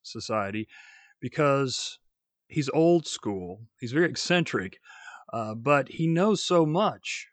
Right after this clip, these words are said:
I mean, he's been looking into this group for, well, since the seventies,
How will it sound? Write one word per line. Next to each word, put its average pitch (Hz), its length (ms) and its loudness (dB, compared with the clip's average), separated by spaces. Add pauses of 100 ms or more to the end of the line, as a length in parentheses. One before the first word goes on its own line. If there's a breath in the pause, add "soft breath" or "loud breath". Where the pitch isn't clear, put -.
I 135 80 -6
mean, 143 140 -6
he's 160 240 -2
been 151 480 -4
looking 165 380 0
into 143 640 -2 (640 soft breath)
this 131 420 -2
group 135 540 2 (480 loud breath)
for, 120 680 -4 (720)
well, 147 280 -4
since - 260 -4
the 131 120 -6
seventies, 131 760 -4